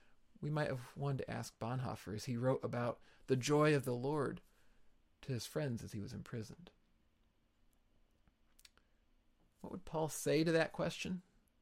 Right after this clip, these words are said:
What would he encourage us to do as, as we think about our own hardships and difficulties and,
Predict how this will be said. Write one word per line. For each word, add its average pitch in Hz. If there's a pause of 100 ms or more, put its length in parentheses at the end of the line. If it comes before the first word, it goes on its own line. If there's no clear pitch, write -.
What -
would 175
he 175
encourage 160
us 160
to 175
do 160
as, 147
as 139
we 147
think 156
about 139
our 127
own 156
hardships 147
and 131
difficulties 147
and, 127